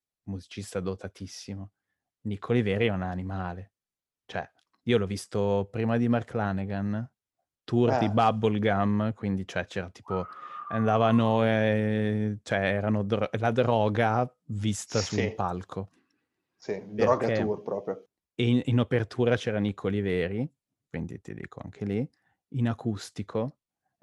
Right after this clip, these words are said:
Speaker 2: Ah,
Speaker 1: eh,
Speaker 2: ok.
Speaker 1: e lui fa questo suo genere che si chiama Death Acoustic. Cioè lui suona chitarra acustica, però canta come se fosse una roba death metal.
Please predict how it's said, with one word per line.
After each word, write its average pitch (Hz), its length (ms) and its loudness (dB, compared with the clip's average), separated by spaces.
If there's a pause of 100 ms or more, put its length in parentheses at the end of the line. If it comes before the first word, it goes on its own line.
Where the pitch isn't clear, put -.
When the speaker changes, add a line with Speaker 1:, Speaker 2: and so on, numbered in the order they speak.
(220)
Speaker 2:
Ah, 98 160 -2
Speaker 1:
eh, - 0 -
Speaker 2:
ok. 95 220 -2
Speaker 1:
e 117 100 2
lui 151 180 6
fa 113 200 2
questo - 320 0
suo 113 240 -2
genere 104 400 0
che 107 80 -6
si 101 100 -8
chiama 98 280 0
Death 117 460 0
Acoustic. 95 920 -6 (340)
Cioè 120 180 4
lui 127 140 6
suona 107 440 2
chitarra 110 420 0
acustica, 113 640 -4
però 107 300 2
canta 95 420 0
come 104 160 -4
se - 140 -8
fosse 107 280 -6
una 87 440 -2
roba 92 220 -4
death 87 260 -6
metal. 95 400 -8